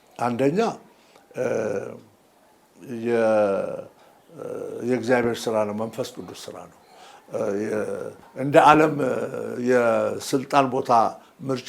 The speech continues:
አይደለም። ምረጡኝ ተብሎ የሚነገርበት ቦታ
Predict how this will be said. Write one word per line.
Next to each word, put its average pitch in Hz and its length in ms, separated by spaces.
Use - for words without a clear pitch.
አይደለም። 101 380
ምረጡኝ 127 420
ተብሎ 123 320
የሚነገርበት 110 2000
ቦታ 120 220